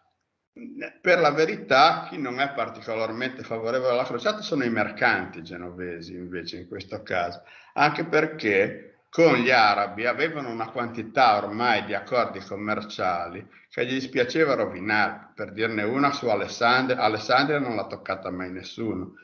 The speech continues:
perché Alessandria era un posto troppo importante per gli affari, Alessandria d'Egitto, intendo,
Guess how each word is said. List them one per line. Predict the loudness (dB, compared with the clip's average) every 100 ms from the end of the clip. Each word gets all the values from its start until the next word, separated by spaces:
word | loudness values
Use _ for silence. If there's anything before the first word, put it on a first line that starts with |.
| -16
perché | -10 -6 0
Alessandria | 2 2 4 4 4 2
era | 2
un | -2
posto | -2 -2 -2 -6
troppo | -4 -4 -6
importante | -6 -6 -4 -2 -2 -4 -12
per | -10 -6
gli | -6
affari, | -6 -4 -4
Alessandria | -2 -4 0 0 2 0
d'Egitto, | 0 -8 -14 -16 _ -20
intendo, | -20 -18 -18 -20 -10 -6 -6